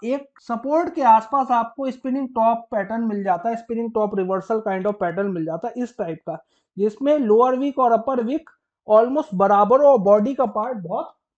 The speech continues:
छोटा हो, ज्यादा बड़ा ना हो, तो ये परफेक्ट स्पिनिंग टॉप कहा जाएगा। उसके बाद गैप अप हो जाए मार्केट, या तो गैप अप हो जाए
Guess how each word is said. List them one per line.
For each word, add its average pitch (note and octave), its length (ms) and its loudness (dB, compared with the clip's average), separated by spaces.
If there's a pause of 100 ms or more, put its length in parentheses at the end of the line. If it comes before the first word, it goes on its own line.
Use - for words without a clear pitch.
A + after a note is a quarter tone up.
छोटा A#3 300 -8
हो, D3 200 -12 (120)
ज्यादा G#3 300 -2
बड़ा A#3 220 2
ना G3 100 0
हो, A#3+ 220 0 (440)
तो C4+ 100 0
ये B3+ 260 0
परफेक्ट C4+ 520 0
स्पिनिंग A#3+ 380 -6
टॉप A3+ 380 -2 (200)
कहा F#3 240 2
जाएगा। C#3+ 400 -8 (220)
उसके E4 380 0
बाद C#4 340 2 (280)
गैप A3+ 340 -2
अप D4+ 140 0
हो C4+ 80 -4
जाए C#4 180 -2
मार्केट, B3 400 -2
या B3+ 120 -4
तो B3+ 180 -6
गैप G#3 260 -6
अप B3+ 140 -6
हो B3 100 0
जाए C4+ 240 -2